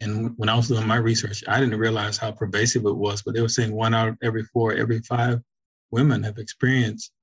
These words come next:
uh, sexual assault or misconduct, et, et cetera. So I'm sure that we have listeners, right, that are survivors.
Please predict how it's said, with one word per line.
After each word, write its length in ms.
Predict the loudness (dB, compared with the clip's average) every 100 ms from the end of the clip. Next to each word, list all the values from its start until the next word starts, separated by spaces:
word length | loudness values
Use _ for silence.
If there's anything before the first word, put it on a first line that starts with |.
| _ _ _ -4
uh, 180 | -4 -4
sexual 400 | -2 0 2 2
assault 500 | 2 2 2 2 0
or 300 | -4 -8 -12 -12
misconduct, 640 | -6 -2 0 2 2 2 0
et, 420 | -6 -10 _ -2 -2 -4
et 120 | -2
cetera. 380 | 2 4 4 2 -2 -10 _ _ _ 0
So 340 | 4 4 2 2
I'm 80 |
sure 300 | 2 4 4
that 180 | 2 0
we 140 | 2 2
have 180 | 2
listeners, 560 | 2 2 2 -2 -6 -12 -10
right, 300 | -6 -6 -4
that 160 | -4 -4
are 80 |
survivors. 760 | 0 0 2 2 0 -4 -12 -16